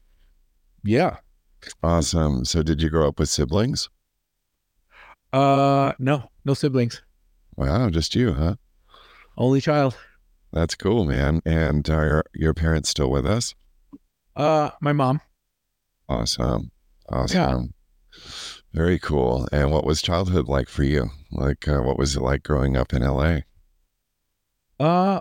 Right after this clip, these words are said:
Speaker 1: it was good. Um, I think, you know, we grew up in Glendale, had, you know, had a few friends and, and enjoyed living there. I don't know. It was fine.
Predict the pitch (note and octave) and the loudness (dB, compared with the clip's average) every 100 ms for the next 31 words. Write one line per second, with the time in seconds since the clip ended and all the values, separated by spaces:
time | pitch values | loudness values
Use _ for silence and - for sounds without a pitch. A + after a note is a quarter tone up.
0 | - A3 C#4+ - A2 G#2+ B2 - _ _ | -4 -2 -2 0 2 2 -2 -8 _ _
1 | - C#3 C#3 C3+ C#3 C3 - C3+ - D3+ | -2 0 2 2 0 -2 -2 -4 0 0
2 | C#3+ C#3+ - - - - _ _ _ _ | 0 0 -4 -12 -14 -20 _ _ _ _
3 | _ C#3+ C3 B2 C#3+ C#3 D3+ B2+ A2+ B2 | _ -2 0 2 2 2 2 0 2 2
4 | A#2+ B2 B2 A#2+ A#2+ A#2+ B2 _ _ _ | 2 2 2 2 2 2 -2 _ _ _
5 | - - C3+ A#2+ A#2+ A#2 A2+ _ _ _ | -18 -4 0 2 4 2 -2 _ _ _
6 | _ _ - C3 A#2+ C#3 C#3+ _ _ _ | _ _ -4 0 0 -2 -6 _ _ _
7 | _ _ _ _ - - B2+ C3 B2+ - | _ _ _ _ -10 -4 -2 -2 -4 -2
8 | C3 C3 C3 C#3+ C3+ - - A#2 A2+ A2 | 0 2 2 0 -2 -6 -4 0 2 2
9 | A2 G#2 G#2 - _ _ _ _ _ _ | 2 -2 -4 -12 _ _ _ _ _ _
10 | _ A2 A2+ - _ B2 A2+ A#2 A#2+ A#2 | _ -2 -2 -2 _ 0 2 4 2 2
11 | A2+ A2+ A#2+ B2 B2 G#2 A#2 A2 G2+ G#2 | 2 2 2 2 2 2 0 2 0 -2
12 | - - D#3 A#2+ A#2 | -8 -6 -2 0 0